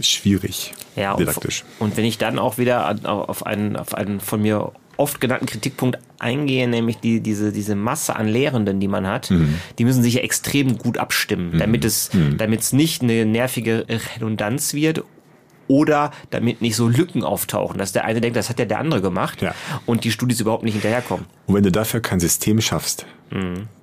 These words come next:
Speaker 1: wenn du, du, das muss im Prinzip ein fakultätsweites System sein.
Speaker 2: Ja.
Speaker 1: Wir haben da schon ganz häufig, häufig drüber gesprochen, wir wiederholen,
Speaker 2: Ja.
Speaker 1: ich will, sag's trotzdem mal, weil es so wichtig ist, an Vorwissen anknüpfen ist das A und O. Ja.
Speaker 2: Äh,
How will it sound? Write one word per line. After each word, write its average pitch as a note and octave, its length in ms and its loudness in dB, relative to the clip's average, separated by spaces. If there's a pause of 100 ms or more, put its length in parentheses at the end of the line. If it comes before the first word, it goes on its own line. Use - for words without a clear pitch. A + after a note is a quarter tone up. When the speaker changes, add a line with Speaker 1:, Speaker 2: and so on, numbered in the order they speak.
(120)
Speaker 1:
wenn F2 140 2
du, F#2 120 0
du, F#2 260 4
das F2 160 -4
muss G2+ 180 2
im E2+ 60 4
Prinzip - 180 0
ein E2 100 2
fakultätsweites - 760 -2
System F#2+ 340 0
sein. D#2+ 240 -4 (160)
Speaker 2:
Ja. - 80 -2
Speaker 1:
Wir F#2 80 0
haben F2 80 2
da F2 100 4
schon F2 220 0
ganz A#2 240 2
häufig, A2 340 2
häufig G2+ 220 2
drüber F2 180 2
gesprochen, A2 360 2
wir E2+ 120 4
wiederholen, E2 240 4
Speaker 2:
Ja. - 60 -2
Speaker 1:
ich - 100 -8
will, F2+ 80 4
sag's F2 220 2
trotzdem A2+ 320 2
mal, F#2+ 100 2
weil F2 80 2
es D#2+ 80 -2
so E2 80 4
wichtig G2 300 4
ist, F#2+ 240 2
an E2 160 -2
Vorwissen A#2 460 4
anknüpfen G2 440 2
ist - 100 0
das F2+ 120 -2
A G2 140 0
und F#2+ 200 2
O. F2+ 220 4 (640)
Ja. D#2+ 140 0
Speaker 2:
Äh, C#3 100 2